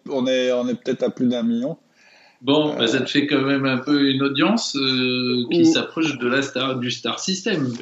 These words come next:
Speaker 1: Ouais,
Speaker 2: Euh,
Speaker 1: peut-être. Mais, mais alors,
Speaker 2: <laughs>
Speaker 1: franchement, c'est pas mon, non, non, moi, je, ce que je veux, c'est que les boîtes dans lesquelles ils travaillent soient des stars sur leur marché et que, voilà, c'est ça qui m'intéresse, hein,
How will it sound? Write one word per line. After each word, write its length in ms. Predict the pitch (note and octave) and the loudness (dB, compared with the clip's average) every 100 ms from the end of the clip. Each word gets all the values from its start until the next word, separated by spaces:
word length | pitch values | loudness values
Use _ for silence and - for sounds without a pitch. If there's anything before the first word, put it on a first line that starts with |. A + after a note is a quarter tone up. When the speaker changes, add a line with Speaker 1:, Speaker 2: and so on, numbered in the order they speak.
| D#3+ | 4
Speaker 1:
Ouais, 100 | D#3 | 6
Speaker 2:
Euh, 300 | D#3+ E3 A#2 | 8 6 6
Speaker 1:
peut-être. 460 | D#3 - D3 C3 | 4 4 4 4
Mais, 140 | D#3+ F3 F#3 | 2 2 4
mais 80 | F3+ | 4
alors, 240 | F3 F3 | 6 4
Speaker 2:
<laughs> 0 | |
Speaker 1:
franchement, 540 | G3 G3+ - - G3+ | 2 2 2 0 0
c'est 220 | F#3 E3 C#3+ | 2 0 0
pas 160 | D#3+ D3+ | 2 2
mon, 800 | D3 C#3 C3+ C3+ C3 B2+ B2 A#2+ - - - - - _ D3 | 2 2 2 0 -4 -6 -10 -14 -20 -18 -16 -16 -18 _ -2
non, 140 | D3 | 2
non, 140 | D#3 C3+ | 4 4
moi, 140 | C#3 | 2
je, 140 | B2 | 0
ce 120 | A#2+ - | -4 2
que 120 | C3+ | 4
je 80 | C#3 | 6
veux, 140 | F3 | 4
c'est 200 | - C3 | 4 2
que 120 | - | 4
les 140 | B2+ A#2+ | 2 4
boîtes 260 | C3 C#3 | 2 2
dans 120 | B2+ A#2+ | 2 0
lesquelles 340 | A#2 - B2+ | 0 2 2
ils 80 | A#2 | 2
travaillent 340 | - A2+ C3 | 0 -2 -2
soient 220 | B2+ B2+ A2+ | -2 0 0
des 140 | A2+ | 0
stars 360 | - - C#3+ - | -2 2 2 2
sur 180 | B2+ | 0
leur 160 | A#2 G#2+ | 2 0
marché 680 | A2+ A2 - C#3+ D3 C#3 A#2 | -2 -4 -2 2 4 6 4
et 80 | G2+ | 0
que, 320 | A2+ G#2 G#2 | -2 0 0
voilà, 300 | A2 B2+ G2+ | 2 2 2
c'est 140 | - - | -4 -6
ça 160 | B2 | -4
qui 100 | - | -4
m'intéresse, 540 | G#2+ F#2+ C3 A#2+ - | -6 -4 -2 -2 -2
hein, 100 | A1+ | -8